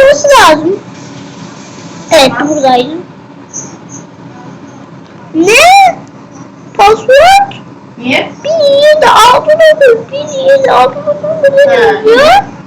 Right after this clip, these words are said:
Speaker 1: Bir yedi sıfır bir.
Speaker 2: Yani.
Speaker 1: Aa!
Speaker 2: Aynen. Ya,
Speaker 1: Abi hiç
Speaker 2: aynen.
Speaker 1: ihtiyacım yok. Kazmaya da. Sadece abi bal şişesi olur,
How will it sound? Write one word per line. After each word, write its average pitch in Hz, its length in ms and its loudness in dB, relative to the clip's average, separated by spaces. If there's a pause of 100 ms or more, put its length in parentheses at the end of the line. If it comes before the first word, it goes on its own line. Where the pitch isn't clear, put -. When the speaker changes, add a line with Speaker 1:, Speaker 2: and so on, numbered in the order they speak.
(760)
Speaker 1:
Bir 554 40 -2
yedi 587 560 2 (920)
sıfır 571 460 0
bir. 571 640 0
Speaker 2:
Yani. - 200 2 (600)
Speaker 1:
Aa! 1047 220 2 (1200)
Speaker 2:
Aynen. 294 520 -2 (260)
Ya, - 120 -4
Speaker 1:
Abi 539 300 2 (120)
hiç 539 200 2
Speaker 2:
aynen. - 40 -6
Speaker 1:
ihtiyacım 381 460 2
yok. 381 300 2
Kazmaya 466 680 4
da. 349 260 2 (840)
Sadece 427 540 0 (1120)
abi 320 200 0 (160)
bal 381 200 2
şişesi 294 480 -4
olur, 254 280 -2